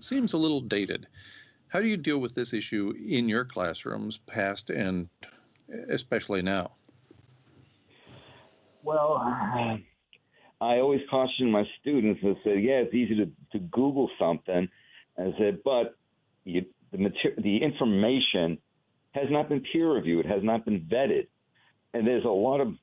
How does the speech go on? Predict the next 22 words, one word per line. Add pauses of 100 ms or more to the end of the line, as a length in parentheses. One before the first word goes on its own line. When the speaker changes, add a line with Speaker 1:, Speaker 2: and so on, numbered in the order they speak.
Speaker 2:
to
be
quite
frankly,
there's
a
lot
of
garbage
out
there
that's
just
simply (360)
not, (220)
uh,
correct. (520)
And, (100)
um, (920)
so (180)
I, (300)
I